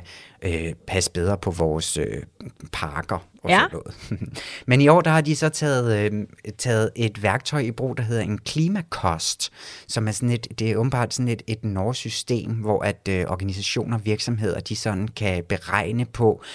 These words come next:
Speaker 1: hvor at de her organisationer ligesom har det største klimaaftryk, og så altså se, hvor man skal sætte ind. Og det har de
Speaker 2: Mm.
Speaker 1: altså taget i brug i år.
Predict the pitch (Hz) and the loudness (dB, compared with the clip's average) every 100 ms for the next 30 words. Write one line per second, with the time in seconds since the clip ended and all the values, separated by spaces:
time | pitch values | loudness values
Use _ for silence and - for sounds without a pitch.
0 | - - - 110 110 - 107 - 113 107 | -16 -18 -2 4 4 4 -4 -2 -6 -2
1 | 110 80 98 90 90 90 113 104 101 101 | -2 0 -2 -6 -8 -4 -4 -2 -4 -2
2 | 117 107 92 98 82 - 101 - 87 - | -2 -4 -4 -4 -6 -4 -6 -4 -4 -4
3 | - - 104 110 101 107 - - 90 - | -6 -4 0 0 2 0 0 -2 -2 -4
4 | 95 - 92 87 92 - 87 87 85 90 | -6 -2 -2 -2 -4 -6 -2 -2 -2 -4
5 | 92 85 87 85 - 98 - _ - - | -4 -4 -4 -6 -6 -8 -8 _ -16 -14
6 | - - 139 208 262 208 302 311 302 269 | -14 -4 -2 2 6 8 10 8 8 8
7 | 220 165 117 110 104 92 | 8 6 2 4 2 2